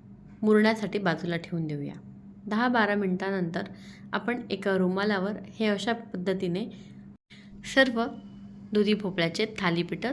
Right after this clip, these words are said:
थापून घेऊया आणि तव्यावरती अशा पद्धतीने टाकून छान दोन्ही साईडने खरपूस भाजून घेऊया. व्हिडिओत दाखवल्याप्रमाणे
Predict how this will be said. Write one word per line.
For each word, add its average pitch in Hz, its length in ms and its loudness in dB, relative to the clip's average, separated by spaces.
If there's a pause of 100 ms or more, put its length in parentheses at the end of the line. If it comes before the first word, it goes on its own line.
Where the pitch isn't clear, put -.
(140)
थापून 180 360 0
घेऊया 151 320 -2 (840)
आणि 208 240 2 (2000)
तव्यावरती 190 760 2 (140)
अशा 202 240 0
पद्धतीने 175 600 0 (100)
टाकून 220 360 0 (720)
छान 277 240 8
दोन्ही 208 280 6
साईडने 202 400 2 (120)
खरपूस 202 600 -2
भाजून 180 460 0
घेऊया. 160 300 -2 (2750)
व्हिडिओत 233 340 4
दाखवल्याप्रमाणे 185 960 2